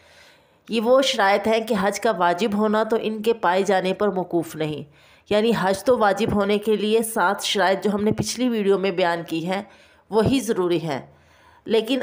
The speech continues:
हज अदा करने के लिए इन शराइत का पाया जाना उस वक्त पर जब हज हो रहा है वाजिब होता है। अगर वजूब और वजूब अदा दोनों की शराइत मौजूद हो तो फिर इंसान को ख़ुद हज करना फ़र्ज़ होता है,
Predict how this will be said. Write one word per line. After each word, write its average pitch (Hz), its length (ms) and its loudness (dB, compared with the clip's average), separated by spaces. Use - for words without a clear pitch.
हज 208 280 -2
अदा 220 320 2
करने 208 320 0
के 208 160 0
लिए 190 240 0
इन 208 220 -4
शराइत 190 420 0
का 202 120 0
पाया 180 340 2
जाना 175 380 -2
उस - 220 -4
वक्त 226 320 0
पर 240 120 2
जब 208 200 4
हज 185 240 -2
हो 180 220 0
रहा 185 260 0
है 196 220 -2
वाजिब 180 440 0
होता 160 260 -2
है। 151 160 -4
अगर 233 320 2
वजूब 220 480 2
और 240 160 2
वजूब 208 420 2
अदा 202 420 2
दोनों 208 360 2
की 247 140 -2
शराइत 202 460 0
मौजूद 202 400 0
हो 220 140 0
तो 220 140 0
फिर 220 180 -4
इंसान 196 520 -2
को 220 140 2
ख़ुद 214 240 -2
हज 220 240 -2
करना 196 340 0
फ़र्ज़ 180 360 -2
होता 180 240 -2
है, 180 320 -4